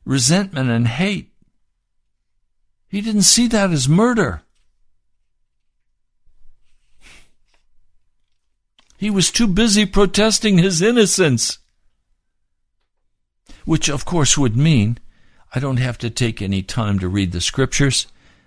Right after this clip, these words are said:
I'm busy. I'm about my life. I'm making money. I'm taking care of family. I'm doing this. I'm doing that.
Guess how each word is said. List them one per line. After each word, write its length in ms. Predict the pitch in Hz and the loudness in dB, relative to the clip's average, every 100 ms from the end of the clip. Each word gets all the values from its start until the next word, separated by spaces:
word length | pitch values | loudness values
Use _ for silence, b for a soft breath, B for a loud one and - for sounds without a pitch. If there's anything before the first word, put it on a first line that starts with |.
| b - | b -2
I'm 240 | 107 104 | 0 2
busy. 500 | 98 120 123 120 117 b b | 2 2 2 2 0 b b
I'm 240 | 107 110 | 0 2
about 380 | 104 95 110 - | 2 2 0 0
my 160 | 104 92 | 2 2
life. 480 | 95 113 110 - 104 | 2 2 0 -2 0
I'm 180 | 98 | 2
making 380 | 98 98 98 95 | 2 0 -2 0
money. 360 | 101 117 107 104 | 2 2 2 0
I'm 160 | 95 | -2
taking 360 | 90 113 104 101 | -2 -2 -2 -4
care 180 | 107 90 | -2 -4
of 80 | 85 | -2
family. 500 | - 120 113 113 98 | 0 2 2 0 0
I'm 140 | 92 | -2
doing 300 | 95 90 90 | -4 -6 -4
this. 240 | 123 - | -2 0
I'm 140 | 101 92 | 0 0
doing 260 | 104 92 | 0 -2
that. 400 | 90 113 113 - | 0 2 0 -2